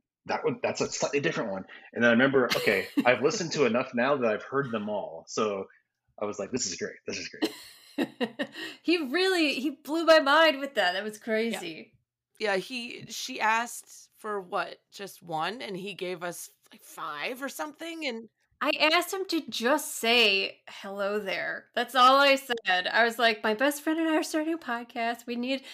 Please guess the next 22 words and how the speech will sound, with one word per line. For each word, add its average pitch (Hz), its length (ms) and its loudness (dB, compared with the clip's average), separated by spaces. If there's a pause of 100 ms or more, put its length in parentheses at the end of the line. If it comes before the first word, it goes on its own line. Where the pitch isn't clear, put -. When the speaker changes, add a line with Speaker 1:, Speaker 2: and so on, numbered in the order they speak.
(220)
Speaker 2:
we 240 100 2
don't 330 120 10
wanna 330 160 8
do 339 140 4
a 330 80 4
jingle, 262 680 4
so 254 160 0
if 240 140 0
you 269 120 -2
could 311 140 0
just 302 160 -2
say, 277 200 6
'Hello 240 400 2
there,' 214 200 4
that 202 140 2
would 196 80 -6
be 190 140 -2
our 185 120 -2
intro." 190 300 -4
And 190 140 -2
he 294 160 0
did 254 400 4